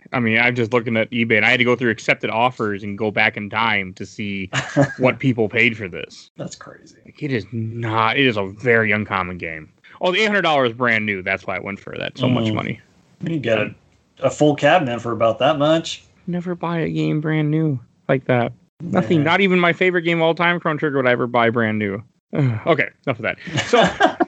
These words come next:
Speaker 2: <laughs>
Speaker 1: so this is a, it's a very strange game. And also, even to get even, things get even stranger, the list of characters that you play as are King Arthur from Ghosts and Goblins, Simone, which is a new character, and Shiba, which is a new character.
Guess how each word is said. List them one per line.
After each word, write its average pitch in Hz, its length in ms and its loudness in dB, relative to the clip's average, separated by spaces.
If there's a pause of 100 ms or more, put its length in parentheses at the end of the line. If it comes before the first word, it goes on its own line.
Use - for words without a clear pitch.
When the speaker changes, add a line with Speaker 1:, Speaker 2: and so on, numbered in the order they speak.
(160)
Speaker 2:
<laughs> - 580 -12
Speaker 1:
so 233 80 2
this 269 180 4
is 233 120 2
a, 196 160 2
it's - 160 -4
a 202 40 0
very 190 320 2
strange 143 580 0
game. 120 260 2
And 143 80 2
also, 196 340 2
even 190 220 0
to 170 60 0
get 180 180 0
even, 170 260 -4
things 175 240 0
get 165 140 0
even 151 240 -2
stranger, 180 640 0
the 127 100 0
list 185 260 0
of 147 120 -2
characters 165 800 2 (220)
that 151 140 4
you 151 120 0
play 196 340 2
as 117 440 2 (340)
are 131 220 4
King 240 320 0
Arthur 202 440 2 (100)
from 170 160 0
Ghosts 143 280 0
and 196 100 -4 (120)
Goblins, 113 580 -2 (160)
Simone, 190 640 2
which 151 160 -2
is 156 60 0
a 151 80 4
new 165 240 2
character, 147 680 0 (220)
and 139 180 0
Shiba, 233 360 2
which 151 180 -2
is 143 80 -8
a 135 60 0
new 123 180 0
character. 117 680 -2